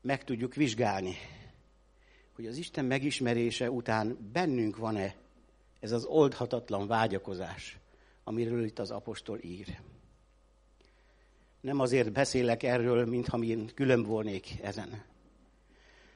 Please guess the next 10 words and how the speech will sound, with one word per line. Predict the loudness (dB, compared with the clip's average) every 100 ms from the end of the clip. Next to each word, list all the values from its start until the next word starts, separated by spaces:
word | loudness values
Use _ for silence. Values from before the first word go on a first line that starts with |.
| -2
Megvallom | 2 6 8 8 8
nektek, | 6 6 2 6
hogy | 4 6
megmérettem | 6 6 4 4 0 -2 0 0
és | 0 -4 -10 -4
megállapítottam, | 2 4 6 4 2 -2 -4 -2 -4
hogy | -2 -4
vétkesen | 2 2 0 -8 -8 -10 -12
kevés | -4 -4 -2 -6
bennem | -2 -2 -2 -6 -10